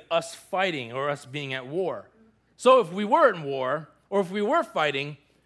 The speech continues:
then clearly we would realize it because we'd feel it, 'cause we'd know it, right? Well,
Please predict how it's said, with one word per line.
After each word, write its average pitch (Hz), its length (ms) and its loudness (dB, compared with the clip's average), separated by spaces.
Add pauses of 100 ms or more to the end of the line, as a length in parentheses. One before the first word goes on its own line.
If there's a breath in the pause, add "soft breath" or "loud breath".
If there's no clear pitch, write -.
(100)
then 202 140 0
clearly 233 640 2
we 180 160 -2
would 202 140 0
realize 151 600 2
it 151 140 -2 (260 soft breath)
because 160 240 -8
we'd 151 160 -8
feel 190 240 -6
it, 92 120 -14 (320)
'cause 123 140 -16
we'd 160 160 -8
know 180 200 -2
it, 104 100 -12 (160)
right? 196 280 0 (880)
Well, 180 300 2